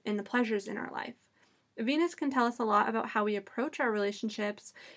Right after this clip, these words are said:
and what gives us pleasure. Venus in our chart will also show us clues on how we spend our money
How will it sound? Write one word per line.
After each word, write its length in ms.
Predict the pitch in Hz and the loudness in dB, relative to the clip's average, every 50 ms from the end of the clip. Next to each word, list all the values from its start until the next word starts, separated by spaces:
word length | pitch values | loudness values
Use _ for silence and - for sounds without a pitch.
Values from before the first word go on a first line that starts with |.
| - - | -6 -2
and 140 | 254 247 247 | 2 2 2
what 160 | 262 285 277 | 2 2 0
gives 240 | - 254 233 226 - | 0 -2 -2 -2 -2
us 140 | 233 226 226 | -4 -6 -6
pleasure. 480 | - - 208 214 220 240 - - - - _ _ _ _ _ _ _ _ _ _ _ _ _ _ - - | -6 -6 -4 -4 -4 -6 -8 -10 -12 -14 _ _ _ _ _ _ _ _ _ _ _ _ _ _ -4 0
Venus 420 | 240 226 240 262 285 311 302 - | 2 2 4 4 4 4 2 2
in 60 | 269 | 4
our 120 | 240 220 220 | 4 4 4
chart 340 | - - 220 208 214 - 226 | 4 4 6 6 6 6 4
will 120 | 220 - | 0 2
also 340 | - - 254 262 - 302 285 | 2 2 2 2 2 0 0
show 180 | 269 269 254 | 2 2 0
us 160 | 233 226 226 - | 0 0 -2 -8
clues 640 | - - - - 269 294 311 277 214 - - - | -14 -16 -10 -4 -2 0 0 0 0 -2 -4 -6
on 160 | - - 220 220 | -6 -4 -4 -2
how 200 | 220 226 220 226 | -2 -2 0 0
we 180 | 220 220 214 | 0 -2 -2
spend 400 | 208 - - - 214 214 208 208 | -4 -6 -8 -4 -2 -2 0 0
our 120 | 220 220 220 | 0 0 2
money 480 | 226 226 226 226 226 226 226 233 226 | 2 2 2 2 2 2 0 -2 -4